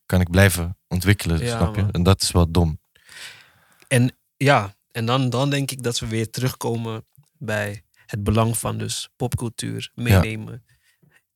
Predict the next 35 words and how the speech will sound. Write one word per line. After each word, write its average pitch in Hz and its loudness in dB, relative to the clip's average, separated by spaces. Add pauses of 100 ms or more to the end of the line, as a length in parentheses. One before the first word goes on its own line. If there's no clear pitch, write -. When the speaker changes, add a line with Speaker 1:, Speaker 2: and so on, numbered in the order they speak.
(160)
Speaker 2:
ter 120 -2
referentie 113 -4
van 113 -6
je 113 -6
creaties. 117 -4
Speaker 1:
Ja, 92 6
man. 82 2 (320)
Speaker 2:
Maar 120 0
als 131 4
je 131 2
dat 123 0
niet 202 -2
doet, 117 -6
dan 127 -4
ga - -6
je 120 0
dus 120 -2
gewoon 127 -8
altijd 131 -10
conventioneel 123 -4
gewoon 120 -4
je 117 0
album 113 -4
gewoon... 110 -8 (520)
Of 120 -10
op 131 -8
Spotify 104 -8
of - -10 (120)
op, 117 -8
eh, 104 -6
C 113 0
D 104 -4
of 117 -4
whatever. 104 -8
Speaker 1:
Ja. - 4